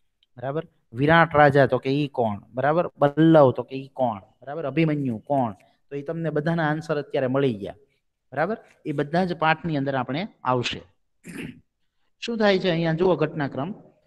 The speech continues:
અહીંયા ભટ્ટ, ભટ્ટ એટલે કે સૈનિક, એક સૈનિક દોડતો દોડતો આવે છે, બરાબર? નાટક શરૂ થાય છે.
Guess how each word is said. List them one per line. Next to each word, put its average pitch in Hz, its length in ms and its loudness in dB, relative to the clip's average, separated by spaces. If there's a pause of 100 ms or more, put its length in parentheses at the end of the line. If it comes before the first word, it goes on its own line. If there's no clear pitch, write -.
(100)
અહીંયા 151 200 -4
ભટ્ટ, 170 400 -2 (540)
ભટ્ટ 170 220 -4
એટલે 202 240 -2
કે 185 100 -4
સૈનિક, 180 480 -4 (680)
એક 180 140 -16
સૈનિક 202 400 -6
દોડતો 185 320 -2
દોડતો 165 300 -2
આવે 135 320 0
છે, - 160 -12 (640)
બરાબર? 175 260 -8 (120)
નાટક 160 340 -4
શરૂ 196 260 -4
થાય 131 280 -2
છે. 185 220 -8